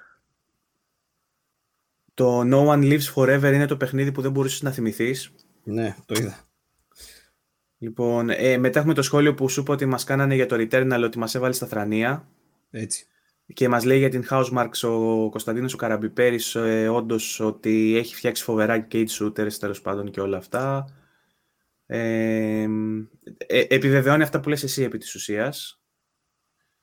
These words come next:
Speaker 1: Ε, ο Σωτήρης
Speaker 2: Θα το δείτε
Speaker 1: Αθανασόπουλος
Speaker 2: και όταν
Speaker 1: μας
Speaker 2: βγει το Returnal.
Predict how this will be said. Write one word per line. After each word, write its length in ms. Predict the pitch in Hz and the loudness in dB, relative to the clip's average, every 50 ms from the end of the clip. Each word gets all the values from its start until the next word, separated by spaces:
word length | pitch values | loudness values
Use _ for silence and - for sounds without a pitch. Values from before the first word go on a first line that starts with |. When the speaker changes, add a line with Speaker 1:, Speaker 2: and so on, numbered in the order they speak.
| _ _ _ _ _ _ _ _ _ _ | _ _ _ _ _ _ _ _ _ _
Speaker 1:
Ε, 880 | - - 117 117 117 117 117 113 113 113 113 113 113 113 113 110 110 110 - _ _ _ _ | -10 -8 -6 -4 -4 -4 -4 -4 -4 -4 -4 -4 -4 -4 -2 -4 -4 -6 -10 _ _ _ _
ο 120 | - 123 | 0 2
Σωτήρης 360 | - - 135 131 - 165 - | 2 0 0 4 4 6 6
Speaker 2:
Θα 60 | - - - | 6 4 2
το 60 | - | 2
δείτε 60 | 127 | 0
Speaker 1:
Αθανασόπουλος 320 | 127 - 143 139 139 135 131 | 0 2 0 2 2 4 4
Speaker 2:
και 0 | |
όταν 120 | 127 120 | 4 4
Speaker 1:
μας 160 | 127 123 123 | 2 2 2
Speaker 2:
βγει 120 | 120 123 123 | 0 -2 -2
το 80 | 135 | -4
Returnal. 200 | 120 104 98 95 | -6 -6 -8 -12